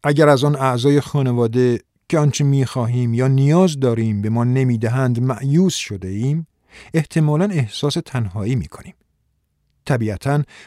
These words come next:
با تلاش برای دستیابی به آنچه می‌خواهیم،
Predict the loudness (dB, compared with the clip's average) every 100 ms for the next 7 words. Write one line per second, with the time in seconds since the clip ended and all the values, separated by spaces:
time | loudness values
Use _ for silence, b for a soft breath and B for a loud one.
0 | B -2 0 -2 2 2 0 0 2 2
1 | 2 0 0 -4 -2 0 0 0 0 0
2 | -2 -2 0 0 0 -2 -2 0 0 -2